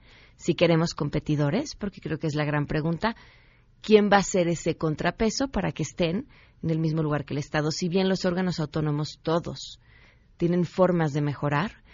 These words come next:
y no necesariamente todos tienen o han tenido a los mejores perfiles, porque también tuvimos un gobierno que, por supuesto, acomodó a quienes mejores les convenían, porque a nadie le gustan los contrapesos. Insisto, esta respuesta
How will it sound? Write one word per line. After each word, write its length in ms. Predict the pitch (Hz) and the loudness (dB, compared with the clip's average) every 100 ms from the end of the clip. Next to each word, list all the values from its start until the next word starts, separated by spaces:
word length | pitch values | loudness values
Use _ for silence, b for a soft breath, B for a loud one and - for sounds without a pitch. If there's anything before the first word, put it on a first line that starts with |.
| b b - | b b -2
y 120 | 185 | 2
no 100 | 190 | 2
necesariamente 680 | 196 185 185 180 175 160 165 | 2 0 0 0 0 0 0
todos 420 | - 165 170 - | 2 2 0 -2
tienen 280 | 180 214 202 | 0 0 0
o 40 | |
han 120 | 170 | 0
tenido 420 | 165 160 170 208 | 0 0 2 2
a 40 | 185 | 2
los 160 | 151 | 0
mejores 420 | 143 147 147 147 - | -2 -4 -4 -6 -6
perfiles, 680 | 147 151 233 240 262 - - _ - | -8 -2 0 2 0 0 -18 _ -4
porque 380 | 160 160 - 160 | -2 -2 -2 -4
también 640 | - 156 151 147 165 214 | 0 2 2 4 4 2
tuvimos 420 | 214 160 147 143 | 0 -2 -2 -4
un 120 | 151 147 | -2 -2
gobierno 420 | 147 156 156 180 | 0 0 0 -4
que, 100 | - | -6
por 200 | - 190 | -6 -8
supuesto, 380 | 202 208 - 226 | -6 -6 -4 -6
acomodó 360 | - 170 165 | -4 -4 -2
a 80 | 180 | -2
quienes 320 | 180 170 151 | -4 -6 -4
mejores 420 | 156 143 160 165 | -6 -4 -4 -4
les 220 | 156 151 - | -4 -6 -4
convenían, 500 | 147 143 143 156 170 | -2 0 0 0 0
porque 380 | 175 156 - | 0 0 0
a 60 | 156 | 0
nadie 540 | 156 156 160 156 156 | 2 2 2 2 2
le 120 | 143 131 | 2 0
gustan 320 | 135 - 135 | -4 -4 -4
los 120 | 139 | -4
contrapesos. 760 | 139 131 147 160 165 220 247 - B B B - | -6 -6 -6 -4 -4 -4 -8 -12 B B B 2
Insisto, 640 | 214 185 196 165 - 147 - b b b _ _ - | 4 4 0 -4 -4 -8 -10 b b b _ _ 4
esta 380 | 220 - - | 4 4 -2
respuesta 720 | 190 180 - 156 139 - 147 | -4 -4 -6 -8 -8 -12 -18